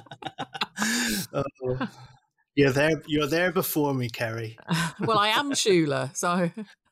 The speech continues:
Speaker 2: <laughs> yeah, I am. I really am looking forward to it. I'm going with my brother, and we don't get out, just the two of us, very often, as he's in Yorkshire normally. We're staying in a hotel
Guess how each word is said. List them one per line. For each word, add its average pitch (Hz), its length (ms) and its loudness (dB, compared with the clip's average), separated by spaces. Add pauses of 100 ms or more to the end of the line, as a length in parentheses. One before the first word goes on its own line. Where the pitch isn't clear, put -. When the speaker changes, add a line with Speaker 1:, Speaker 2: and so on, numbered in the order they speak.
Speaker 2:
<laughs> - 1500 -10
yeah, 139 320 -6 (120)
I 165 120 0
am. 165 260 -2
I 180 80 2
really 196 400 4
am 180 100 0
looking 175 220 -4
forward 160 200 -4
to - 80 -4
it. - 20 -2
I'm 156 80 -8
going 190 200 0
with 175 160 -4
my 165 100 -2
brother, 165 680 -2 (480)
and 165 120 -4
we 185 140 0
don't 170 280 -2
get 156 160 -2
out, 160 300 -10 (460)
just 196 300 0
the 185 80 -10
two 180 200 -2
of 180 140 -2
us, 190 260 -8 (140)
very 180 320 -2
often, 226 320 -6
as 180 240 -6
he's 180 180 -6
in 175 120 -4
Yorkshire 180 420 -6
normally. 160 440 -4 (260)
We're - 80 -10
staying 180 360 -2
in 170 80 -4
a 165 60 -6
hotel 165 520 -6